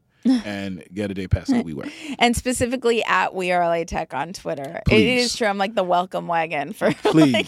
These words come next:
Speaker 1: people
Speaker 2: That's what
Speaker 1: moving out
Speaker 2: exactly.
Speaker 1: of
Speaker 2: And there's nothing
Speaker 1: town.
Speaker 2: wrong. That, that's,
Speaker 1: <laughs>
Speaker 2: that is, that,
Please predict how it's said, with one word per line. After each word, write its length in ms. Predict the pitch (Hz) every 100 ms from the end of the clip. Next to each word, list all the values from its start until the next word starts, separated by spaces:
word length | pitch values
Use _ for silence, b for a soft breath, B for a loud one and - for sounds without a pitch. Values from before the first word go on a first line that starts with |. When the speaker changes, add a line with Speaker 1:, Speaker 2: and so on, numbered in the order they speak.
| 320
Speaker 1:
people 320 | - 277 269
Speaker 2:
That's 120 | 262 233
what 60 | 226
Speaker 1:
moving 160 | 233 -
out 80 |
Speaker 2:
exactly. 340 | 233 - 190 226
Speaker 1:
of 40 | 196
Speaker 2:
And 100 | 180
there's 100 | 196
nothing 220 | 220 220
Speaker 1:
town. 60 | 226
Speaker 2:
wrong. 200 | 226 175
That, 160 | 165 196
that's, 160 | 233
Speaker 1:
<laughs> 500 | - - - - _ 131
Speaker 2:
that 220 | 131 143
is, 140 | 160 120
that, 180 | 139